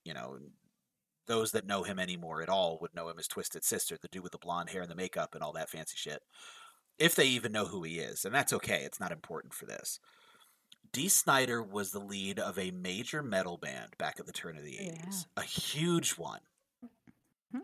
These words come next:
Speaker 1: And when Tipper Gore pushed the parental advisory thing where they were putting labels on
Speaker 2: Mm-hmm.
Speaker 1: records and getting them stop sales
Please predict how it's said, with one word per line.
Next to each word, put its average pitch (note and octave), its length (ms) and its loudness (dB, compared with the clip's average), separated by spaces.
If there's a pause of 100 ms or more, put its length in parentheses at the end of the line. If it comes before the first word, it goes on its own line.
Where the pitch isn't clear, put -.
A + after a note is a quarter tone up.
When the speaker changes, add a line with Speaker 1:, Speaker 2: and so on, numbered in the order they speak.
(140)
Speaker 1:
And G#2+ 560 2
when G#2 240 -2
Tipper F3 340 2
Gore G2 440 -2
pushed - 480 -2
the A2 80 0
parental A2 480 0
advisory G#2+ 680 2
thing D2 380 -8
where D#2+ 140 -6
they F2+ 100 -2
were D#2 120 -2
putting D3+ 380 0
labels A2 400 0
on G2 120 2
Speaker 2:
Mm-hmm. G#2+ 80 2
Speaker 1:
records F#2+ 280 -4
and F#2 140 -8
getting A2 300 -4
them G2 180 -6
stop - 420 2
sales - 760 -2